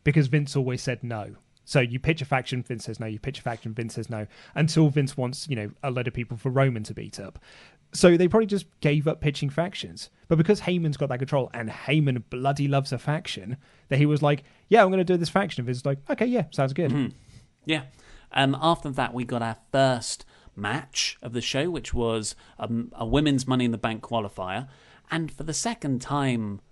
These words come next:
Speaker 2: in two weeks, Asuka had a really decent T V match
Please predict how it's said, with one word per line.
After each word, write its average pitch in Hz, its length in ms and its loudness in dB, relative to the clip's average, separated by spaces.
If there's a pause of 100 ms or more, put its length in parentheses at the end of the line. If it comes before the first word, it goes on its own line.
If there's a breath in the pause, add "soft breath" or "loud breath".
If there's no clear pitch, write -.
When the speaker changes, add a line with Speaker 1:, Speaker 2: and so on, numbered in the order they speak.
(140)
Speaker 2:
in 123 160 -2
two 143 240 -2
weeks, - 600 -4 (200)
Asuka 139 360 -4
had 135 180 -2
a 131 40 4
really 147 340 0
decent 135 540 -2
T 147 200 -2
V 120 220 -2
match 131 460 -4